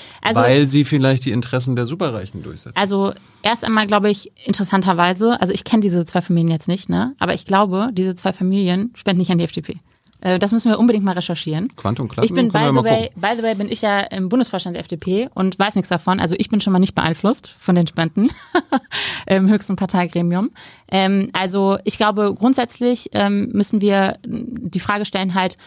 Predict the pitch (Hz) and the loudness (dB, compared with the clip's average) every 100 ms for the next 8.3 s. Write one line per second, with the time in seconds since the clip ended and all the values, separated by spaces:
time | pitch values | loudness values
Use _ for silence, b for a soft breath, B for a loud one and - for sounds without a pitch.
0 | B B - 214 226 254 214 233 226 233 | B B -4 0 2 2 2 4 4 2
1 | 277 _ _ _ - - 190 277 262 - | -2 _ _ _ -16 -4 0 0 0 0
2 | 196 190 - 180 311 320 - 269 262 208 | -2 -2 -2 0 2 2 0 -2 0 0
3 | 202 - - 190 185 185 180 175 208 196 | -2 -6 -6 -2 -2 -2 -4 -6 -4 -2
4 | 180 175 180 170 208 233 240 247 B B | -2 -2 -2 0 0 2 0 -2 B B
5 | B - 233 247 214 196 202 190 180 175 | B 2 4 4 2 2 0 0 0 -4
6 | 165 - - - - 160 190 - 196 226 | -6 -8 -8 -8 -4 2 4 6 4 4
7 | 269 262 277 180 - 202 170 135 117 117 | 2 0 -2 -2 -2 -2 -2 -4 -2 0
8 | 87 80 78 | -2 -6 -10